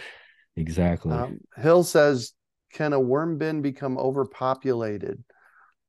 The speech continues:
Speaker 2: Not likely. Nature does a really good job of self-regulating, right?
Speaker 1: Yep, that's the thing too. And one of the, one of the cool things about worms is that they will reproduce up to a level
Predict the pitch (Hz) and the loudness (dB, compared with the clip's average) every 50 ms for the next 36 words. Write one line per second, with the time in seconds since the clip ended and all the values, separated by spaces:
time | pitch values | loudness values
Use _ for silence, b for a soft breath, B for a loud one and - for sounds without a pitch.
0 | - 160 160 175 185 196 - 147 139 139 139 135 139 - 160 160 160 156 151 156 | -8 -4 0 2 2 2 2 4 4 4 4 4 2 -2 -4 -4 -2 -2 -2 -2
1 | 170 175 - 208 190 165 165 147 131 131 123 113 107 110 117 131 143 147 139 147 | -2 -2 -2 -2 0 2 2 2 2 2 0 -2 -2 -2 0 2 2 2 2 2
2 | 143 135 127 135 131 120 110 113 117 113 113 117 117 117 113 117 101 - - - | 0 0 0 -2 -2 -2 -2 -2 0 2 2 2 0 -2 -4 -8 -14 -12 -8 -4
3 | 123 117 110 104 - - 113 110 110 104 113 107 107 107 107 104 104 101 - 98 | -2 -2 -2 -2 -4 -4 -2 -2 -2 -2 -4 -4 -4 -4 -6 -6 -6 -8 -8 -6
4 | 110 113 120 135 - - 196 - 98 92 92 98 113 - - 104 104 - - - | -6 -4 -4 -4 -4 -8 -10 -4 0 2 4 4 2 2 2 2 2 2 2 2
5 | 104 - - - 107 113 110 98 - - 113 110 117 127 120 101 95 92 90 90 | 0 2 2 2 2 4 2 2 0 2 2 6 6 6 6 6 4 2 0 0
6 | 92 98 95 92 90 92 92 90 87 - - - 98 92 87 87 85 82 85 - | 0 0 -2 -2 -2 -2 -2 -4 -4 -6 -8 -10 -8 -6 -4 -4 -4 -6 -6 -2
7 | - 92 85 - 92 90 87 85 - 90 82 87 87 85 82 87 110 104 90 95 | -2 -2 -2 0 0 0 0 0 -2 -4 -4 -2 0 0 2 2 2 0 0 -2
8 | 87 80 78 78 78 80 80 78 - 85 82 78 80 - - 85 82 80 80 - | -2 -2 -2 -2 -4 -4 -4 -4 -4 -2 -4 -4 -4 -4 -2 0 2 2 0 -2
9 | - - 82 80 85 82 87 87 85 92 90 87 87 87 87 85 85 - B B | -4 -8 -4 0 2 4 4 4 4 4 6 6 6 4 2 2 0 -4 B B
10 | B B B B B B B B B B 107 101 101 104 107 - - 107 92 90 | B B B B B B B B B B 6 6 8 8 6 6 4 2 4 6
11 | 92 87 90 92 98 - - 80 92 92 - _ - - 101 98 95 92 92 90 | 4 4 4 4 2 0 -2 -4 -4 -4 -4 _ -6 -2 0 0 2 2 0 0
12 | 82 82 82 80 - 87 85 85 87 87 | -2 -4 -4 -4 -6 -6 -6 -6 -6 -8